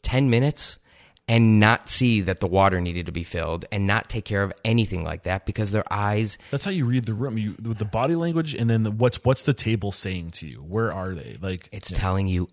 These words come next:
Speaker 1: everything.
Speaker 2: Yeah.
Speaker 1: So table maintenance, it's the centerpiece, and the clutter of the table is how the guest's gonna feel.
Speaker 2: Yeah.
Speaker 1: How organized they'll feel. So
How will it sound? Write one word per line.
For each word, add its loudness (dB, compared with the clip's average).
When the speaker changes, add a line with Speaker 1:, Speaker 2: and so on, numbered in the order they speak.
Speaker 1:
everything. -6
Speaker 2:
Yeah. -6
Speaker 1:
So -4
table 6
maintenance, 4
it's -8
the -10
centerpiece, 0
and 2
the -2
clutter 0
of 0
the -2
table 0
is -4
how 2
the -2
guest's -6
gonna -6
feel. -8
Speaker 2:
Yeah. -4
Speaker 1:
How 2
organized 0
they'll -8
feel. -12
So 0